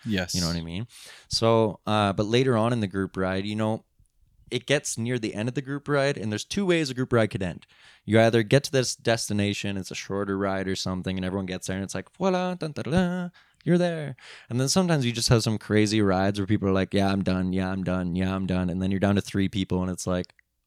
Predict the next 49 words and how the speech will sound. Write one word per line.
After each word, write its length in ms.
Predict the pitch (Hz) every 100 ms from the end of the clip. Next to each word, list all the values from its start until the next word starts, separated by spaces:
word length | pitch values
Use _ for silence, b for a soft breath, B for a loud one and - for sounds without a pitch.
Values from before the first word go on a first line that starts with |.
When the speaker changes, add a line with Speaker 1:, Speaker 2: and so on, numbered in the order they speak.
| -
Speaker 2:
"All 120 | 135
right, 240 | 113 117
let's 180 | 117 113
ride 200 | 117 120
to 60 | 104
this 140 | 113
person's 360 | - 113 110 123
Speaker 1:
Yeah, 160 | 113
Speaker 2:
house." 160 | 113 113
Speaker 1:
do 80 | 107
we 80 | 101
continue 480 | 110 104 110 123
or 80 | 117
do 140 | 101 98
we 100 | 95
change 480 | 110 98 95 95
the 100 | 117
plan 360 | - 101 104 101
and 100 | 92
Speaker 2:
Yeah. 300 | 127 113 107
Speaker 1:
go 100 | 101
somewhere 320 | - 101 95
else? 360 | 95 98 - -
Yeah. 60 |
Speaker 2:
There's 180 | 117 120
so 180 | - 156
many 160 | 143 127
times 280 | 107 104
where 120 | 98 98
you're 160 | 98
like, 200 | 95 95
"All 100 | 117
right, 180 | 123 104
let's 140 | 104
just 140 | - -
play 120 | 107
chauffeur 560 | - 104 101 - 98 95
for 140 | 92
everyone. 340 | 92 92 90
Who 100 | 113
wants 180 | 113 107
to 60 | 113
go 120 | 104
home 200 | 113 104
next? 300 | 95 90 -
Let's 140 | 95 95
ride 240 | 98 98
you 100 | 95
home." 240 | 98 90